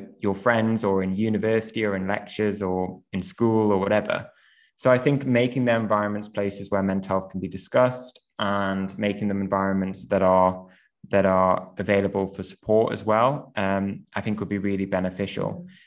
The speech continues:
And, um, this is, this is probably more, more for, for my call to action, but you've got to remember mental health costs the economy.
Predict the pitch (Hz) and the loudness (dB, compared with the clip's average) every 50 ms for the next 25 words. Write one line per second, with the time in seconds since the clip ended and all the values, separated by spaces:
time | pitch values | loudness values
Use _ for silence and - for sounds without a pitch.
0 | _ _ _ _ - 113 113 117 120 117 110 - - 117 113 113 113 113 117 117 | _ _ _ _ 0 2 2 4 2 0 0 0 0 2 4 4 4 2 0 0
1 | 117 143 143 143 156 139 - - 151 143 147 151 160 151 147 - - 139 127 131 | 0 0 0 0 -2 -6 -8 -8 -6 -4 -2 -2 -2 -4 -2 0 0 2 2 2
2 | 123 117 117 113 117 117 113 117 113 113 120 117 113 117 113 113 113 110 - - | 2 4 4 4 4 4 4 2 0 -2 -4 -2 0 0 0 -2 -4 -8 -8 -2
3 | - 117 110 107 107 107 107 - _ _ _ - - 117 110 104 104 101 101 104 | 0 2 4 4 2 0 -4 -10 _ _ _ -8 -2 2 2 4 4 2 0 -2
4 | - - 110 110 107 107 104 107 - - 143 135 123 120 120 - 123 - 110 113 | -4 -2 0 2 2 2 0 -2 -2 0 2 2 2 2 0 -2 -2 0 0 -2
5 | - - - - - 95 92 95 95 - - _ - - - _ _ _ _ _ | -2 -4 -8 -10 -10 -8 -8 -8 -10 -12 -18 _ -20 -20 -20 _ _ _ _ _
6 | _ - - 110 - _ - 143 135 135 131 127 - - - - - _ _ _ | _ -20 -20 -20 -12 _ 2 4 6 6 4 2 0 -6 -14 -18 -20 _ _ _
7 | _ _ _ _ - 151 147 147 180 185 185 175 156 151 147 147 127 113 107 113 | _ _ _ _ -6 -4 -2 0 2 2 4 4 4 4 4 4 4 2 2 2
8 | 117 127 143 156 156 - 151 131 117 123 117 110 107 - - - _ _ _ _ | 2 0 0 0 -2 -2 -2 0 0 0 0 0 0 -4 -10 -20 _ _ _ _
9 | _ _ _ - - 131 127 127 - - - 123 117 113 113 113 - 110 107 101 | _ _ _ -8 -4 -4 -4 -4 -6 -8 -6 -4 -4 -4 -4 -4 -2 -2 -2 0
10 | 101 98 98 95 95 92 92 - | 0 -2 -4 -4 -6 -8 -10 -12